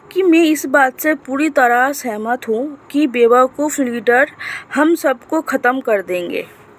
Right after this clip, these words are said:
फिर किन बोलता है कि अगर तुम्हें सब कुछ पता है तो तुम क्यों नहीं लीड करते? फिर पोर्स बोलता है कि हाँ, क्यों नहीं, तुमने तो पूछा ही नहीं। फिर पोर्स बोलता है, "ठीक है, चलो मुझे फॉलो करो।"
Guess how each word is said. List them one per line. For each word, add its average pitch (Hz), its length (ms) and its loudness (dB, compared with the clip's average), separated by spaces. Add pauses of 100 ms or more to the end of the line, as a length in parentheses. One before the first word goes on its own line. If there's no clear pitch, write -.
(640)
फिर 370 180 2
किन 349 340 2
बोलता 233 400 4
है 254 400 -4 (120)
कि 339 80 -2
अगर 294 400 2
तुम्हें 285 340 2
सब 269 440 -6
कुछ 330 200 -2
पता 233 360 -2
है 208 280 -2
तो 277 220 -2
तुम 285 360 0
क्यों 285 300 0
नहीं 311 200 2
लीड 240 260 -2
करते? 185 480 -6 (480)
फिर 381 140 4
पोर्स 294 360 0
बोलता 247 440 4
है 185 280 0 (300)
कि 339 100 4
हाँ, 320 320 2
क्यों 320 220 -2
नहीं, 247 360 2 (160)
तुमने 220 280 -2
तो 277 120 -4
पूछा 339 340 -2
ही 381 120 0
नहीं। 339 280 0 (520)
फिर 381 140 4
पोर्स 302 300 0
बोलता 240 360 2
है, 202 240 2 (260)
"ठीक 359 220 4
है, 254 100 4
चलो 226 360 0
मुझे 247 340 -6
फॉलो 233 360 0
करो।" 185 320 -2